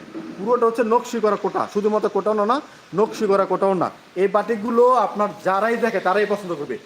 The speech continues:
ওড়নার মাপটা আর বললাম না, কত বড় হবে ওড়নাটা, এটা আর বলার প্রয়োজন নাই। ওড়নার ডিজাইনটা দেখেন, কোটা ওড়নার মধ্যে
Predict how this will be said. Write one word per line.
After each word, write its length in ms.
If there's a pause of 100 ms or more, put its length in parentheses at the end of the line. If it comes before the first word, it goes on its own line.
(220)
ওড়নার 380
মাপটা 360
আর 60
বললাম 260
না, 180
কত 220
বড় 160
হবে 200
ওড়নাটা, 340 (260)
এটা 220
আর 60
বলার 260
প্রয়োজন 340
নাই। 160 (360)
ওড়নার 240
ডিজাইনটা 320
দেখেন, 300
কোটা 220
ওড়নার 260
মধ্যে 240